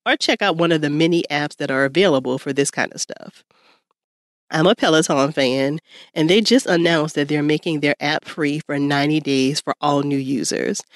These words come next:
And there are tons of workouts, boot camps, meditations, and other things that you can do with the app that don't involve the bike or the treadmill. But whatever it is that you choose,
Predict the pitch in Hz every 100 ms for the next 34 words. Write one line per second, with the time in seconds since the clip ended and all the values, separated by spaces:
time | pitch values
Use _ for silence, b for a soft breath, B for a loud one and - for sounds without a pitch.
0 | B B 170 170 160 160 - 233 226 208
1 | 143 151 180 - 175 170 165 - 170 180
2 | - 196 180 175 151 170 165 208 170 170
3 | 170 170 180 - B - 190 185 185 196
4 | 170 156 143 160 - 143 139 135 143 147
5 | 135 135 143 139 143 147 147 131 123 131
6 | 131 117 123 - - - 135 117 - -
7 | - 190 - B B B B 185 175 202
8 | - 302 277 190 170 151 143 143 - 139
9 | 131 131 147